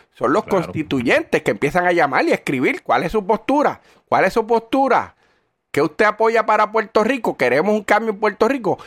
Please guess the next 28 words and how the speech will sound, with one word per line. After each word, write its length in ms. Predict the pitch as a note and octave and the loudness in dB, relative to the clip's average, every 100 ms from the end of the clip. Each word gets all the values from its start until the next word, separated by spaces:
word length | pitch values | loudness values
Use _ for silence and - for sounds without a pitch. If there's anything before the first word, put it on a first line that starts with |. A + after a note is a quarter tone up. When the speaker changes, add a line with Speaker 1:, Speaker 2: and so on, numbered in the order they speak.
| - - _ | -20 -20 _
Speaker 1:
Y 260 | B2+ A#2 G#2 | -2 0 2
obviamente 640 | G2+ A2 A#2+ B2 D3+ D3+ | 2 2 2 2 0 0
una 140 | C#3+ C#3+ | 0 0
cosa 220 | C#3+ D#3+ | -2 -2
es 40 | |
que 120 | D3+ | -4
tú 120 | C#3 C#3+ | -2 0
le 100 | C#3+ | 2
des 160 | C#3+ | 0
chavos 220 | - D3+ | 0 0
para 240 | D3+ D3+ D3 | 2 2 2
las 120 | D3 | 2
campañas 760 | - D3+ D3 A#3 B3 A3+ G2+ - | 2 0 2 2 2 0 -2 0
a 200 | - B2+ | 2 2
estos, 920 | B2+ - - C#3+ C#3+ C#3 C3+ C3 B2+ - _ _ _ _ | 0 -2 0 2 4 4 4 2 0 -6 _ _ _ _
eh, 380 | B2 B2+ B2+ A#2+ | 0 2 2 0
congresistas, 680 | - D3+ F#3 F#3+ C#4 - A#3 - - - | 0 0 0 0 -2 0 -2 -2 -18 -4
pero 280 | A#2 A2 A2 A#2 A#2+ | 0 2 2 2 2
otra 260 | A#2 C#3 | 2 0
es 80 | F3 | 0
que 220 | - G#3+ | -2 -2
ellos 320 | F3+ D3+ C#3 - _ _ - | 0 -2 -4 -14 _ _ -6
necesitan 440 | B2 A#2 A#2+ B2+ | -4 -4 -4 -4
la 40 | C3+ | -4
campaña 400 | C3+ A#2 D3+ - | -2 -2 -2 -4
para 120 | B2 | -4
conseguir 300 | A#2 A2 G2+ | -2 -4 -2
votos. 300 | F3 C4+ | -2 -2